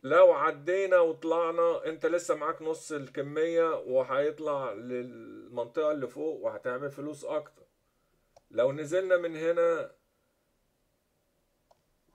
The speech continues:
الفلوس الارباح دي كلها هتضيعها، لانه لو نزل، فالعقل يقول ايه؟ تبيع نص الكمية هنا لان انت عند يو تيرن،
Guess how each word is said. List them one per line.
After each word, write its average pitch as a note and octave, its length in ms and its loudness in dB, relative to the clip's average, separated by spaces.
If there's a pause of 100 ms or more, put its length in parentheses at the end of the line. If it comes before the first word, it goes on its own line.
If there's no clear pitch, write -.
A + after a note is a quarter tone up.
(140)
الفلوس D3 420 -6
الارباح C#3 500 2
دي D3+ 140 -8
كلها F3 840 2
هتضيعها، C#3+ 840 2
لانه C#3+ 340 -2
لو C#3+ 180 4
نزل، D#3 500 -4 (480)
فالعقل F3+ 500 2
يقول F3+ 340 -2
ايه؟ E3 360 -4
تبيع D#3+ 540 2 (100)
نص F3+ 300 -2
الكمية D#3+ 680 -2
هنا F3 260 2 (840)
لان C#3+ 240 -4
انت D#3+ 160 -4
عند D3 260 -2
يو E3 180 -2
تيرن، E3 420 0